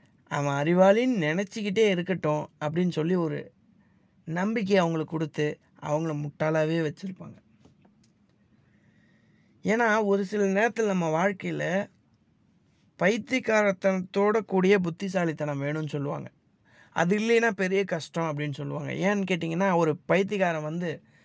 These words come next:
எட்டு ரெண்டு முப்பத்தி ரெண்டு அப்படின்னு சொன்னா, நம்ம எட்டு ரெண்டு பதினாறுன்னு சொல்லி வாதாடக்கூடாது. "சரிப்பா, ஏதோ உன் இதுல கரெக்ட்" அப்படின்னு சொல்லி நம்ம விட்டுறணும்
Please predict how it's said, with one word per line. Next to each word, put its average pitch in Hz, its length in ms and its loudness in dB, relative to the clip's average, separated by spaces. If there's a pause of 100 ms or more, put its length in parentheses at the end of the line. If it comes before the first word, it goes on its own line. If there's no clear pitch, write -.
(540)
எட்டு 185 380 2
ரெண்டு 214 280 4
முப்பத்தி 196 420 0
ரெண்டு 175 360 2
அப்படின்னு 165 200 -4
சொன்னா, 160 480 -2
நம்ம 156 280 -6
எட்டு 170 240 -2
ரெண்டு 180 240 0
பதினாறுன்னு 175 640 0
சொல்லி 160 240 -2
வாதாடக்கூடாது. 151 680 0 (1500)
"சரிப்பா, 190 400 4 (640)
ஏதோ 165 220 -2
உன் 170 420 0
இதுல 175 180 0
கரெக்ட்" 156 440 -2
அப்படின்னு 160 340 -2
சொல்லி 160 200 0
நம்ம 156 220 -2
விட்டுறணும் 151 480 -4